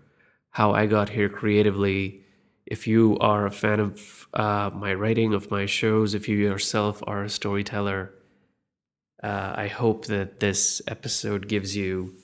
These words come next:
some insight into how my, how my brain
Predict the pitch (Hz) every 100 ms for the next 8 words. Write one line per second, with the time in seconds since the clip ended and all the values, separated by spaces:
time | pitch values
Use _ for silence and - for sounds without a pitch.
0 | _ _ _ _ _ _ _ _ _ _
1 | _ - 113 107 107 104 101 90 - -
2 | _ _ _ _ _ _ - 120 107 -
3 | 107 101 98 95 92 - _ _ _ _
4 | _ _ - 110 104 107 98 - - _
5 | _ _ _ _ _ _ 110 110 107 104
6 | 98 104 107 107 107